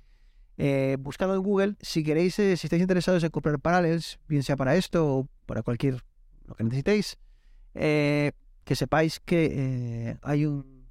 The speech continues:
una promo, ¿vale? Buscáis en internet, eh, Parallels, eh, promo o bundle, que es, se deletrea como B U N D L E. Pondré el link en las notas del programa. Eh, ahora, pues, incluyen catorce aplicaciones,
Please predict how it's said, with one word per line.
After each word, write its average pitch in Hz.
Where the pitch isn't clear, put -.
una 151
promo, 175
¿vale? 147
Buscáis 147
en 151
internet, 127
eh, 120
Parallels, 135
eh, 120
promo 143
o 113
bundle, 139
que -
es, -
se -
deletrea 117
como 110
B 123
U 123
N 123
D 117
L 117
E. 160
Pondré 160
el 180
link 170
en 147
las 147
notas 147
del 147
programa. 160
Eh, 135
ahora, 156
pues, -
incluyen 175
catorce 147
aplicaciones, 190